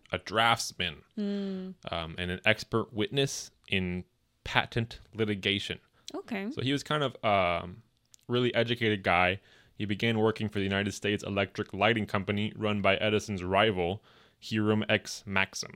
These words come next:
Speaker 1: So he had a rival in the electricity business. That was an answer to your question about the monopoly.
Speaker 2: Hmm.
Speaker 1: There's this company, the United States Electric Lighting Company, not the Edison Electric Lighting Company.
Speaker 2: Okay.
Speaker 1: I think. Yeah, Edison Electric Light Company.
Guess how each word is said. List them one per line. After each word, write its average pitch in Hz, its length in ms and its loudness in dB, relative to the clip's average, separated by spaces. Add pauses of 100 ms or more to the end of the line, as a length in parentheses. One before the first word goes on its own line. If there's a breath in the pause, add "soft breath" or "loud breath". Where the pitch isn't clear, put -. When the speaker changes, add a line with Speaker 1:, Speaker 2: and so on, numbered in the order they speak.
Speaker 1:
So - 160 -6
he 120 80 -2
had 131 140 6
a 101 200 4
rival 104 520 2 (120)
in 104 280 -2
the 85 500 -2 (400)
electricity 98 560 -4
business. 113 460 0
That 98 140 2
was 90 440 -2
an 104 140 -4
answer 95 180 -4
to 92 140 -10
your 87 100 -4
question 98 380 -2
about 87 240 -8
the 90 80 -12
monopoly. 110 520 -2 (140 loud breath)
Speaker 2:
Hmm. 208 200 -4 (520 loud breath)
Speaker 1:
There's 107 160 2
this 104 120 -2
company, 104 360 0
the 98 100 -6
United 101 420 4
States - 640 2
Electric 95 440 -2
Lighting 87 280 -4
Company, 87 380 -6
not 104 240 0
the 107 180 2
Edison 110 360 4
Electric 92 440 -4
Lighting 101 280 -6
Company. 98 420 -12 (140)
Speaker 2:
Okay. 196 320 -8 (160)
Speaker 1:
I - 60 -12
think. - 360 -10
Yeah, 101 160 0
Edison 113 300 0
Electric 98 340 -4
Light 95 240 -2
Company. - 380 -10